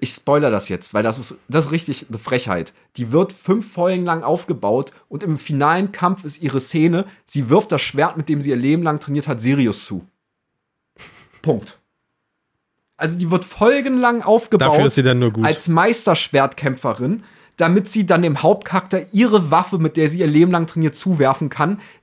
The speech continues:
Speaker 1: der noch nie ne-, vorher ein Schwert in der Hand hatte. What the fuck? Das ist so wirklich, das ist nur eins der ganzen Beispiele, wie in Sirius auf jeden Charakter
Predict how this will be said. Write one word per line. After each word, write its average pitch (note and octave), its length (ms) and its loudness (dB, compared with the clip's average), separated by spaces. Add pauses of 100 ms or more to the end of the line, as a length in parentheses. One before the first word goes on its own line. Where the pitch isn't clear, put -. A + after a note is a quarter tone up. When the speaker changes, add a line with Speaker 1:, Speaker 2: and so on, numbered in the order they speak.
(120)
Speaker 1:
der E3 160 6
noch D#3 160 0
nie A3 200 6
ne-, G#3 200 -2
vorher F3+ 260 2
ein D#3 80 0
Schwert B2 360 -2
in A#2+ 80 -4
der G2 100 -2
Hand G2 180 -4
hatte. F#2+ 240 -8 (1400)
What E3 220 0
the E3+ 60 -2
fuck? - 340 -2 (380)
Das C#3 160 0
ist G#3 120 -2
so F3+ 160 0
wirklich, F#3 380 -2 (340)
das E3 160 2
ist G#3 140 -6
nur F#3 220 -2
eins G3+ 280 0
der D#3+ 120 -2
ganzen A#2+ 340 -4
Beispiele, C3+ 600 -4
wie D3+ 120 -10
in C3+ 100 -6
Sirius D#3 580 -4
auf - 280 -2
jeden F#3+ 580 -2
Charakter C#3 640 -2